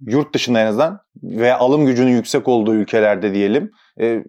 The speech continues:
lüks olmayan şeyler bizde lüks olarak görülüyor. Yani ya, asgari ücrete <laughs> kıyasladığın zaman şu ürünün fiyatını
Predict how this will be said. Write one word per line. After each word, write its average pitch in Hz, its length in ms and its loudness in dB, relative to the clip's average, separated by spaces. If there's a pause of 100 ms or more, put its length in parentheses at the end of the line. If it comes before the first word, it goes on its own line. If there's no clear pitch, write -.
lüks 117 460 -4
olmayan 175 380 2
şeyler 165 480 0
bizde 151 200 0 (100)
lüks 180 440 -2
olarak 117 420 2
görülüyor. 107 480 -2
Yani 117 180 -2 (1000)
ya, - 140 -2
asgari 170 380 0
ücrete 180 320 0
<laughs> - 0 -
kıyasladığın 180 580 0
zaman 156 180 2
şu 151 160 -2
ürünün 147 200 2
fiyatını 156 580 -4